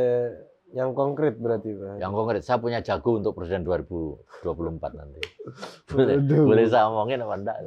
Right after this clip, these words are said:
Speaker 1: <clears throat> Bahaya itu, Pak.
Speaker 2: Bahaya, ya.
Speaker 1: Terus
Speaker 2: Saya harus ngantisipasi
Speaker 1: Hah?
Speaker 2: ini dengan insting kebrahmanaan saya. Wah, itu, nyombongnya di situ. Atau insting kebegawanan saya.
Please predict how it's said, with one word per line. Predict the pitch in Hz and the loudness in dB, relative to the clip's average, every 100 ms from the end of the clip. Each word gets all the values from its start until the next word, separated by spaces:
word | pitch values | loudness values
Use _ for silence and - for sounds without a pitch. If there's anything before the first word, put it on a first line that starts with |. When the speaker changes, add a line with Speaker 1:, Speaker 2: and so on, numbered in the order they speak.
| 151 - - - 269 | -8 -8 0 4 6
Speaker 1:
<clears throat> | 240 185 135 117 113 | 6 6 4 0 0
Bahaya | 113 113 160 180 170 | 2 4 4 6 6
itu, | 147 | 6
Pak. | 143 135 | 4 6
Speaker 2:
Bahaya, | 123 90 85 78 | 4 2 -2 -8
ya. | 73 78 82 78 78 82 85 78 _ _ _ _ | -14 -18 -18 -18 -18 -20 -20 -20 _ _ _ _
Speaker 1:
Terus | - 131 156 175 | -10 0 4 6
Speaker 2:
Saya | 104 160 | 6 6
harus | 160 135 127 | 6 6 4
ngantisipasi | 139 139 143 170 165 147 143 | 2 2 4 6 6 4 4
Speaker 1:
Hah? | 165 | 4
Speaker 2:
ini | 185 170 | 4 2
dengan | 127 117 107 _ _ _ - | 0 -2 -2 _ _ _ 2
insting | 160 139 - - 139 131 110 _ _ _ _ | 4 4 0 2 2 0 -8 _ _ _ _
kebrahmanaan | - 104 131 120 120 123 127 127 123 | -2 2 4 2 2 0 0 -2 -2
saya. | 143 160 101 95 _ _ | 0 0 -2 -6 _ _
Wah, | - 87 87 | -12 -4 -2
itu, | 85 82 80 82 90 | -4 -6 -14 -18 -12
nyombongnya | 98 92 90 92 98 | -8 -2 0 -2 -4
di | 90 | -4
situ. | 92 82 80 _ _ _ _ _ _ | -6 -8 -14 _ _ _ _ _ _
Atau | - 117 123 139 | -4 -4 0 2
insting | 147 135 - 156 131 - | 2 2 0 0 0 -2
kebegawanan | 156 113 117 - 107 107 110 110 | -4 0 -2 0 0 0 -2 -6
saya. | 120 117 85 | -8 -8 -10